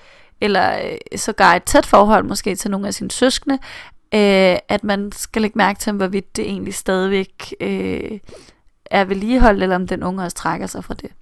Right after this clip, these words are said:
Så det kan være nogle sociale symptomer. De er alle sammen tegn på, på en usikkerhed og et ubalanceret forhold, vil jeg sige, mellem, altså til sociallivet, øh, hvor den unge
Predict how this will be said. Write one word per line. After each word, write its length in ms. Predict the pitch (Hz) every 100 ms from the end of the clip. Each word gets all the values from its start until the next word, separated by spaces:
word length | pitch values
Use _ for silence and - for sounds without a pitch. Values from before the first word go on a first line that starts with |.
| - - -
Så 120 | -
det 80 | 254
kan 80 | 262
være 100 | 269
nogle 160 | 254 247
sociale 440 | 269 - 233 202
symptomer. 460 | 214 196 226 190 208
De 100 | 226
er 40 |
alle 100 | 240
sammen 180 | 269 254
tegn 400 | - 262 214 -
på, 240 | - 190 - - - - - -
på 120 | -
en 100 | - -
usikkerhed 800 | 294 302 302 226 208 208 202
og 120 | 185 185
et 80 | -
ubalanceret 720 | 277 - 254 190 185 - 185
forhold, 460 | - 175 185 196 160
vil 100 | 170
jeg 120 | 180
sige, 220 | - 202
mellem, 400 | 185 190 180 - -
altså 180 | 202 196
til 220 | - 208
sociallivet, 760 | - - 226 214 190 165 165 175 - - - - - -
øh, 320 | 214 196 185
hvor 160 | 202 202
den 200 | 208 190
unge 420 | 196 233 247